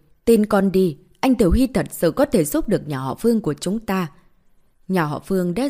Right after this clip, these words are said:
rời khỏi thủ đô và sau đó đến thành phố Nam Giang, thì ngoài việc tìm kiếm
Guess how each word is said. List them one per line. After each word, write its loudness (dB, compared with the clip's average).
rời -2
khỏi -12
thủ -6
đô -4
và -8
sau -10
đó -8
đến -6
thành -8
phố -10
Nam -4
Giang, -8
thì 0
ngoài 0
việc -6
tìm -6
kiếm -4